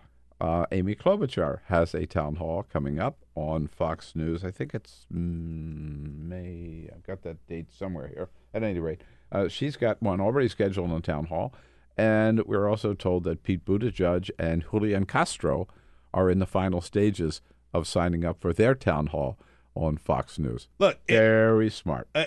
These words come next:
Speaker 2: you know,
Speaker 1: Go where
Speaker 2: I,
Speaker 1: the eyeballs are.
Speaker 2: we haven't talked about who we're endorsing or who
Speaker 1: No.
Speaker 2: we're supporting. I think there's a long way to go on this. But it is curious that Bernie, yet again, who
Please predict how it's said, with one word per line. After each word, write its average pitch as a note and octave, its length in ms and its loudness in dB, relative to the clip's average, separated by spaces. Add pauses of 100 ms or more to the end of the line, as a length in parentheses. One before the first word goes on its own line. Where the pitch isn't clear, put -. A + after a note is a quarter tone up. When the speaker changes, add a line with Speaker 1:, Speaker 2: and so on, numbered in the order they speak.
Speaker 2:
you E3+ 280 -4
know, B2 200 0
Speaker 1:
Go G2+ 160 2
where B2+ 120 4
Speaker 2:
I, - 20 4
Speaker 1:
the F3 140 2
eyeballs A3 480 6
are. F2 200 6
Speaker 2:
we C3 160 0
haven't F3 280 2
talked C#3+ 340 0
about A#2 460 0
who A#2+ 160 0
we're B2 360 4
endorsing D#3+ 720 2
or G#2 140 -4
who B2 80 0
Speaker 1:
No. F#3 160 6
Speaker 2:
we're - 60 2
supporting. D#3 640 2
I B2 100 0
think A#2 160 -6
there's G2+ 180 -8
a G2 60 -10
long C3+ 340 0
way B2+ 140 2
to A#2+ 100 0
go G#2+ 200 2
on G2 120 -2
this. F2+ 180 -8
But A#2 180 -2
it C#3 80 2
is E3+ 280 2
curious G2+ 600 0
that G#2+ 180 -8
Bernie, A#2+ 520 2
yet C3 180 0
again, A#2+ 480 0 (500)
who A#2 440 2